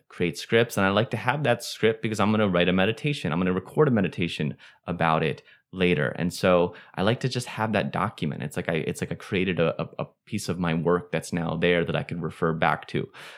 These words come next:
Again, if that's not you and you like to just show up and flow, then do that. All right, so I get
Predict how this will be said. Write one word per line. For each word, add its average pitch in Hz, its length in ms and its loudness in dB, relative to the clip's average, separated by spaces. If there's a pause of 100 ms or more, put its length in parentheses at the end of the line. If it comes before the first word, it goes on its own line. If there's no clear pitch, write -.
(180)
Again, 92 320 2
if 87 120 -10
that's 92 220 -6
not 101 280 -2
you 92 400 -2 (240)
and 90 120 -10
you 90 60 -2
like 85 180 0
to 90 80 -2
just 87 180 -6
show 85 260 2
up 85 300 0 (280)
and 85 160 -4
flow, 85 680 2 (360)
then 92 360 -2 (120)
do 95 540 0 (260)
that. - 440 -12 (1400)
All 92 100 2
right, 90 220 -2
so 98 140 2
I 95 80 4
get 107 540 -2